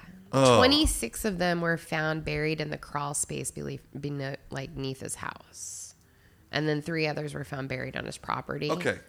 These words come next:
Speaker 1: okay.
Speaker 2: And then he threw three, like,
Speaker 1: So,
Speaker 2: four in the river.
Speaker 1: if you're, if you're his neighbor and you see him dragging bodies up under the house all the time, how come you're not,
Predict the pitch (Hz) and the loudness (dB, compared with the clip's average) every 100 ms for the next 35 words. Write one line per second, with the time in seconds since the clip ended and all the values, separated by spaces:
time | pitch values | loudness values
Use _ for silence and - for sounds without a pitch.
0 | - 127 90 - 170 151 147 - 143 135 | -2 -2 -2 -4 0 2 0 0 -4 -4
1 | - - - - 135 131 - 156 123 120 | -10 -10 -12 -6 -2 2 6 6 4 0
2 | 85 73 73 82 64 226 - _ _ - | -4 -6 -4 -2 -2 -4 -12 _ _ 0
3 | 143 - 147 165 156 - - 123 135 143 | 0 2 2 4 2 -4 -6 -2 2 4
4 | 127 104 95 80 78 - 95 107 107 110 | 4 2 0 0 -6 -6 -2 -2 0 0
5 | 113 104 101 101 98 95 95 90 95 98 | 2 4 4 2 2 2 2 2 -2 -2
6 | 98 95 90 90 87 90 - 80 90 87 | -2 -2 0 0 -2 -6 -6 -4 -4 -2
7 | 92 92 117 135 135 131 123 113 | -4 -2 -6 -2 0 2 0 -2